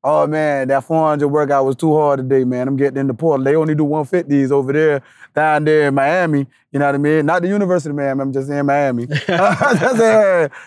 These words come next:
Speaker 1: I'm just saying, eh, whatever school, uh, I'm going down there 'cause they don't do nothing over one fifty. You know what I mean?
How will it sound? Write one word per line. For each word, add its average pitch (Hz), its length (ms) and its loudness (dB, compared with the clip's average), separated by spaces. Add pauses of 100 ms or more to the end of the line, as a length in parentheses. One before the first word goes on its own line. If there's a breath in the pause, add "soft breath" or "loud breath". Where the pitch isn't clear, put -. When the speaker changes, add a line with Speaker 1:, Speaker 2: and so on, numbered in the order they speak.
(140 loud breath)
Speaker 1:
I'm 143 160 0
just 160 200 2
saying, 160 420 0
eh, 120 160 -2
whatever 143 380 0
school, 135 500 -2 (300)
uh, 127 640 2 (880)
I'm 160 140 0
going 147 260 2
down 139 260 0
there 135 200 2
'cause 123 160 -2
they 135 100 2
don't 135 180 0
do 135 100 -2
nothing 131 300 -4
over 113 200 -6
one 110 240 -10
fifty. 107 220 -12 (500)
You 120 80 -8
know 120 80 -2
what 123 60 -2
I 120 40 -4
mean? 139 280 -4